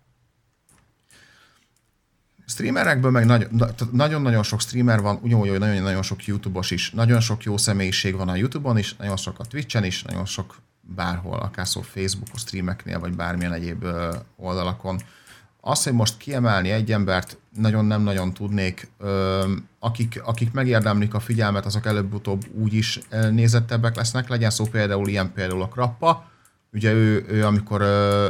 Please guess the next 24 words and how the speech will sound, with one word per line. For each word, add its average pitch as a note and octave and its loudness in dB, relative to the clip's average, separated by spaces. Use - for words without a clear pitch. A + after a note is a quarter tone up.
én G#2+ -2
összes-, G#2+ 0
összesodort G#2 0
vele F#2+ 0
a, F#2 2
a, F2 -2
az G2+ 0
élet, A#2+ 2
akkor G2 -6
még G2 -2
ilyen F#2+ 0
hatvan A#2 -2
nézője G2+ 2
volt, F#2+ -2
most G2+ -6
már F#2+ 0
ilyen F#2+ -2
háromszáz F#2+ -2
néző F#2+ -4
körül, F#2 -2
ö, F#2+ 0
van G#2 0
az F#2+ 0
illető, A#2 2